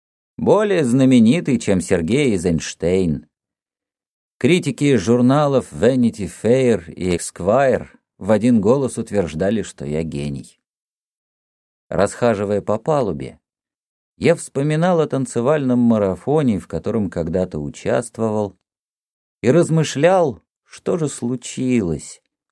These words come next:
со всеми теми парнями и девушками с марафона. Как вдруг кто-то нанес мне страшный удар по голове, и я потерял сознание.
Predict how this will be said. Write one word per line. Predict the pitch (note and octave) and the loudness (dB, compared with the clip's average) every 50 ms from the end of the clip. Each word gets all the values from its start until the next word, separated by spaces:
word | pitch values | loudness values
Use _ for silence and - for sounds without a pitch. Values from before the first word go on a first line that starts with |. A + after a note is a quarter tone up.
| _ _ _ _ | _ _ _ _
со | - - F2+ | -4 -2 -2
всеми | E2 - - G#2+ G#2 G2+ F2+ | -2 -2 -2 -2 -2 -2 -2
теми | - - F#2+ F#2+ F2+ | -2 -2 -2 -2 -2
парнями | E2+ - - F2+ F#2 F#2 F#2 F#2 F#2+ F#2 F2 E2+ D#2+ D#2 | -2 0 0 0 2 2 2 2 2 2 0 0 0 -2
и | D2+ | -4
девушками | C#2+ D#2 F2+ G2 F#2+ F2 E2 - - - D2 C#2+ | -2 0 2 2 2 0 -2 -8 -8 -8 -8 -8
с | C#2 - - | -8 -6 -6
марафона. | D#2 D#2+ D#2 D2+ - - E2+ E2 D2+ C2+ B1+ B1 - _ _ _ _ _ _ _ _ _ _ _ _ _ _ _ _ _ _ _ _ _ _ | -4 -4 -4 -6 -6 -8 -6 -6 -6 -6 -8 -10 -14 _ _ _ _ _ _ _ _ _ _ _ _ _ _ _ _ _ _ _ _ _ _
Как | - - F#2+ F#2 F2 | -6 -4 -4 -4 -4
вдруг | F#2 F2 F2+ F#2 A#2+ C#3 D#3+ C#3+ B2 - - - _ _ _ _ _ _ _ _ _ _ _ _ _ _ _ _ _ | -4 -4 0 2 4 4 4 2 -2 -8 -16 -20 _ _ _ _ _ _ _ _ _ _ _ _ _ _ _ _ _
кто-то | - - _ - C3 B2+ - B2 | -20 -10 _ -2 0 2 4 4
нанес | A#2 A#2 A2+ A2+ A#2+ C3+ C3 - - | 4 6 6 6 4 4 2 2 2
мне | A2+ A2+ A#2 A2+ | 4 4 4 4
страшный | A2+ - - - - - G2+ A#2 B2+ A#2+ - - A2 A2+ A#2 A2+ | 4 0 -4 -4 -2 0 2 2 2 2 0 -2 -2 0 0 0
удар | A2+ G#2+ F#2+ B2 A#2+ A#2 - | 0 0 2 2 2 2 0
по | - - G#2+ | -2 -6 -4
голове, | G2+ G2 G#2+ G#2+ G#2+ G#2 G#2 A2 B2+ C#3 C3+ | -2 0 2 4 4 4 4 2 2 0 0
и | - - A2 | -2 -4 -4
я | G#2+ G2 F#2 A2 A#2 | -4 -2 0 0 0
потерял | A#2 A#2 G#2 - A2 G2+ G#2+ G#2 G2+ | 0 -2 -6 -6 -4 -2 -2 -2 -4
сознание. | - - G#2+ G2+ F#2+ G2+ G2+ G2+ F#2+ E2+ D2 C2+ C2 B1 A#1 - | -4 -6 -6 -6 -4 -4 -4 -2 -2 -2 -2 -4 -6 -8 -12 -16